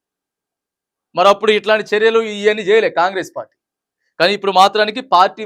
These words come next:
మారిన వాళ్ళకి మాత్రానికి తీసుకురావాలి, మంచిగానే ఉప ఎన్నికలు రావాలి. ఉప ఎన్నికలు వచ్చి వీళ్ళందరి మీద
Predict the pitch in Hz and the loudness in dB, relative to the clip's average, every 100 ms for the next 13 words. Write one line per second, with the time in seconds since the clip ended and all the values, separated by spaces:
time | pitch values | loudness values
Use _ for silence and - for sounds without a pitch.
0 | 160 175 220 240 226 214 208 208 208 180 | -2 0 0 -2 -6 -4 -6 -6 -10 -10
1 | 247 285 269 214 151 110 _ _ _ _ | -10 -4 2 4 2 -2 _ _ _ _
2 | _ _ _ _ _ _ _ _ _ 131 | _ _ _ _ _ _ _ _ _ -4
3 | - 277 262 226 254 247 233 220 175 190 | -2 2 4 4 4 0 -4 -2 0 2
4 | 147 101 127 185 233 226 220 196 185 226 | 0 -4 -10 -6 -6 -4 -6 -6 -6 -8
5 | 160 170 _ _ 151 170 180 226 240 233 | -8 -10 _ _ -6 -2 -2 -2 -6 -4